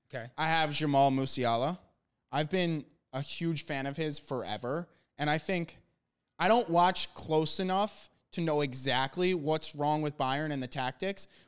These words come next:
Speaker 2: but, like, I think Tuchel's doing an awful job with the talent they have. Like, almost all of them are in good form, and somehow it's not coming off, which makes almost no sense.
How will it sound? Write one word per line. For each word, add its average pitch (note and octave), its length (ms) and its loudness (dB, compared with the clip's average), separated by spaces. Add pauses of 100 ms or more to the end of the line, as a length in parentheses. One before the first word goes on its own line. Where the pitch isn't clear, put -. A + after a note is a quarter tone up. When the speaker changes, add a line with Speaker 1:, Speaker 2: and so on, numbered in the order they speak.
Speaker 2:
but, D#3+ 120 2
like, C#3+ 260 2 (1160)
I E3+ 140 2
think F3+ 260 -2
Tuchel's E3+ 360 -4
doing D3 240 0
an C3+ 120 -2
awful C3+ 320 0
job B2+ 280 0
with C3+ 100 -6
the B2+ 60 -4
talent C#3 360 -6
they C3+ 80 -4
have. B2 280 -2
Like, C3 140 -2 (300)
almost C#4 400 0
all C#3+ 180 0
of F#3 80 -4
them G3+ 160 0
are D#3+ 160 -2
in E3 200 0
good D3+ 200 -2
form, E3 360 -4
and C#3+ 180 -4
somehow D3+ 500 -2
it's C3 240 -6
not C3+ 220 -4
coming B2+ 260 -6
off, B2+ 200 -2
which C#3+ 140 -6
makes D#3+ 360 -2
almost D#3+ 360 -2
no C#3 140 -2
sense. D#3+ 480 -6